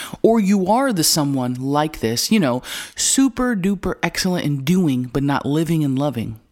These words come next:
Yeah, I'm gonna say that joker again.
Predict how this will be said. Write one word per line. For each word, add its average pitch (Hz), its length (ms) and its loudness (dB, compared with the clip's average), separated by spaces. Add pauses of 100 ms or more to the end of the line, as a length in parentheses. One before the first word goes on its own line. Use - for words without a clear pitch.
(1200)
Yeah, 131 160 -2 (120)
I'm 139 60 0
gonna 135 80 0
say 127 140 -4
that - 140 -4
joker - 200 -6
again. 69 440 -6